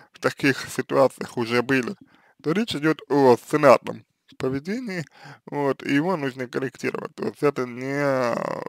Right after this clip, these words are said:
только с этим мужчиной. А речь идет о негативных определенных установках. В частности, например, м, страх близких отношений. Вот.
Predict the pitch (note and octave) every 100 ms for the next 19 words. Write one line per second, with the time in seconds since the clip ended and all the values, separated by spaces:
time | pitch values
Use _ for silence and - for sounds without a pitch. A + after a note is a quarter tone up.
0 | - - D3 - - A#2+ - A#2+ A#2 -
1 | B2 B2 _ _ _ - - - B2+ C3+
2 | F3 F#3+ A#2+ B2+ B2 - D3 D3+ B2+ A#2
3 | A#2 - C3+ B2 _ - - A2 A#2+ B2
4 | A2 - A#2+ C#3 C3 A2 - - - D3
5 | D3 A#2 - A2 G#2 B2 B2+ - _ -
6 | - _ - - - A#2 A2+ A2+ A2 -
7 | C3+ C3+ - F#2+ A#2+ - A2+ A#2+ A#2+ A2+
8 | - - - _ _ _ _ _ _ _
9 | - -